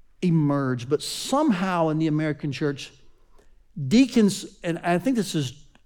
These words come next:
tragic, they became known as the people who could do the work, but they didn't really know much about the Bible. And the Bible actually says the opposite,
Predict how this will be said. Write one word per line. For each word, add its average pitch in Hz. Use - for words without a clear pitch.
tragic, 151
they 180
became 214
known 220
as 170
the 175
people 202
who 190
could 160
do 214
the 202
work, 190
but 160
they 175
didn't 175
really 165
know 156
much 160
about 143
the 131
Bible. 113
And 233
the 233
Bible 233
actually 220
says 190
the 180
opposite, -